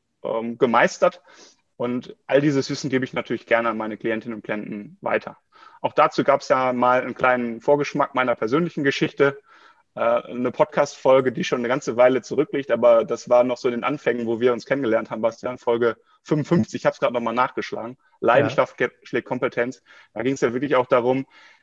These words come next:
Speaker 1: äh, da erzähle ich davon, wie ich mal in einem Bewerbungsprozess für einen wirklich großen dax-Konzern gegen,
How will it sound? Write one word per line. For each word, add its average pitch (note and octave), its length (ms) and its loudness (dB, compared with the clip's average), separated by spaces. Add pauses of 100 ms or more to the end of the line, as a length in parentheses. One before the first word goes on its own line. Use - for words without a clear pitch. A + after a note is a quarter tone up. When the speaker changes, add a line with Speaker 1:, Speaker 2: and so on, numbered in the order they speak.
(300)
Speaker 1:
äh, A#2 220 0
da B2 120 4
erzähle D3+ 260 2
ich D3+ 80 -2
davon, C#3+ 380 2
wie C3+ 80 0
ich - 320 -10
mal A#2+ 280 -2
in A#2 80 -8
einem A#2+ 160 -2
Bewerbungsprozess B2+ 880 0
für B2 280 -2
einen A#2+ 120 -4
wirklich C3 240 -6
großen - 280 -2
dax-Konzern C3+ 640 -2
gegen, C3 380 2